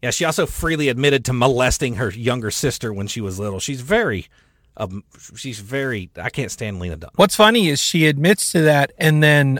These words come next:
Speaker 2: um, life just goes on for her, you know?
Speaker 1: Yeah.
Speaker 2: That's just
Speaker 1: Well, when you fall a certain way, things like that are allowed.
Speaker 2: Yep.
Speaker 1: You just gotta be, like, super vocal about things that upset you, and then whatever you do is okay, as, no matter how atrocious it is.
Speaker 2: Yeah,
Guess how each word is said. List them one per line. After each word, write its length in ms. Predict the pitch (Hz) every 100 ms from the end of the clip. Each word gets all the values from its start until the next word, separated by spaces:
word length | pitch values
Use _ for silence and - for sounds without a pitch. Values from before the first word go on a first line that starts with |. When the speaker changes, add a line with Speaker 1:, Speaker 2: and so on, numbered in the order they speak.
| -
Speaker 2:
um, 420 | 139 135 120 117 _ _ _ _ _ _ -
life 280 | 160 185 -
just 220 | 160 -
goes 240 | 160 151
on 240 | 147 175 208
for 220 | - 123
her, 260 | 127 123 _ _ _ _ _ _ _ _ _
you 180 | 139 135
know? 200 | 135 156 _ _ _ _
Speaker 1:
Yeah. 220 | 127 135
Speaker 2:
That's 280 | 123 165 -
just 200 | 151 123
Speaker 1:
Well, 220 | 190 185 160
when 140 | 190
you 80 | 170
fall 260 | - 196 156
a 60 |
certain 320 | - 175 143
way, 360 | 156 160 135 120 - _ _ _ _ _ _ -
things 240 | 98 92
like 220 | 120 -
that 200 | 165 175
are 160 | 220 226
allowed. 680 | 311 359 320 269 254 254 -
Speaker 2:
Yep. 20 | _ _ _ _ _
Speaker 1:
You 80 | 131
just 140 | 139
gotta 160 | 165 139
be, 100 | 131
like, 180 | 101 101
super 300 | - 175 151
vocal 300 | 123 131 127
about 200 | 104 104
things 220 | - 120 107
that 80 | 98
upset 380 | - 147 139 123
you, 120 | 110
and 80 | 107
then 120 | 113
whatever 300 | 113 113 101
you 120 | 101
do 220 | 95 101 92
is 100 | 87
okay, 440 | 85 - 98 90
as, 160 | 85 85
no 80 | 98
matter 200 | 98 87
how 120 | 87
atrocious 520 | 80 - 85 - -
it 80 | 69
is. 100 | -
Speaker 2:
Yeah, 220 | 113 107